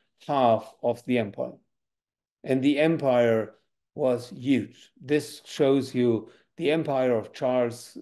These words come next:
the Fifth. He said, "The sun never sets in my empire." And you can see on the right-hand side, Europe. And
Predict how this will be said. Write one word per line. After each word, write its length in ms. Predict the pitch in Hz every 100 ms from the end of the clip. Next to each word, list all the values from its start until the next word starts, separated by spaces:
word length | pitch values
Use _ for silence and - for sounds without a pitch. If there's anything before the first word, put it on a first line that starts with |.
| -
the 260 | 120 113
Fifth. 500 | 113 175 165 - - _ _ _ _ _ _
He 360 | - 156 156 143
said, 460 | - 151 135 135 -
"The 120 | 127
sun 360 | 120 165 160
never 260 | 151 143 139
sets 720 | 117 - 143 - - - - -
in 160 | 127
my 220 | 120 117 113
empire." 560 | 113 107 113 110 120
And 120 | 120
you 120 | 117 120
can 200 | 127 117
see 180 | 135
on 120 | 123 117
the 60 |
right-hand 480 | 110 131 135 127 113
side, 260 | 131 110 104
Europe. 560 | 139 156 170 196 - _ _ _ _ _ _ _ _ _ _ _ _ _ _ _
And 540 | 151 135 117 113 110